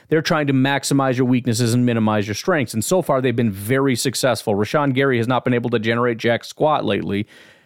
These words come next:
because it's just been, he's just been erased. And, and Joe Barry has not been able to figure out how to maximize the fact that they're expending extra resources for Rashawn. And it's like, "Okay, so let's generate pressure somewhere else."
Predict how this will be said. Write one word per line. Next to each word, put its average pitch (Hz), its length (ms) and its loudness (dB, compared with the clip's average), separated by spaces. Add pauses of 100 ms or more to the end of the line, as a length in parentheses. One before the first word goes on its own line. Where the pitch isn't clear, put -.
(200)
because 147 280 0
it's 139 120 -2
just - 200 0
been, 143 140 0
he's 135 200 0
just 123 180 -2
been 120 140 2
erased. 131 420 0
And, 117 180 0
and 120 180 0
Joe 127 120 2
Barry 143 300 0
has 117 100 0
not 120 160 0
been 127 100 0
able 117 140 0
to 110 60 -4
figure 123 200 -2
out 113 60 0
how 120 60 0
to 120 80 2
maximize 120 680 0
the 113 80 -2
fact 120 240 0
that 120 120 -2
they're 123 360 0
expending 160 640 0
extra 135 300 -2
resources 123 560 0
for 117 160 0
Rashawn. 120 640 0 (400)
And 139 120 0
it's 127 80 0
like, 135 140 0
"Okay, 135 240 0
so 139 160 2
let's 135 140 0
generate 135 420 0
pressure 131 300 0
somewhere 127 320 2
else." 117 200 -2